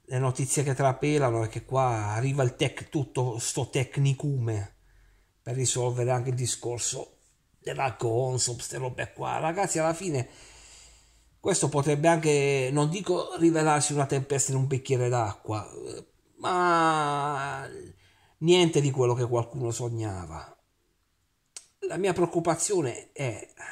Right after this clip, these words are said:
a livello sportivo, a livello sportivo, come, quale Juve vedremo sul campo,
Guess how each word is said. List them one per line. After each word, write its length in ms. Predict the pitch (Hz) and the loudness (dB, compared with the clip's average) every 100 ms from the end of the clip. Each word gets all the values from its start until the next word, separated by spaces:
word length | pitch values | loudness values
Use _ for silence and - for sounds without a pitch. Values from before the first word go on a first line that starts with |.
| - - | -14 -12
a 40 | |
livello 360 | 120 131 139 117 | -8 -6 -6 -6
sportivo, 720 | - - 110 151 117 78 - _ _ _ _ _ _ _ _ _ _ _ _ | -8 -10 -8 -6 -6 -10 -16 _ _ _ _ _ _ _ _ _ _ _ _
a 40 | |
livello 300 | 104 117 120 | -10 -6 -4
sportivo, 680 | 110 104 107 139 110 - - _ | -6 -10 -10 -8 -8 -10 -18 _
come, 680 | - 160 175 185 196 190 170 - _ _ _ _ _ _ _ _ _ _ _ _ _ - | -2 4 4 4 2 -2 -6 -16 _ _ _ _ _ _ _ _ _ _ _ _ _ 2
quale 260 | 180 190 170 | 6 8 6
Juve 260 | 180 170 | 6 4
vedremo 380 | 156 143 151 139 | 6 4 2 2
sul 200 | 123 110 | 0 -4
campo, 640 | - 131 107 - 85 104 | -2 -2 -2 -6 -12 -14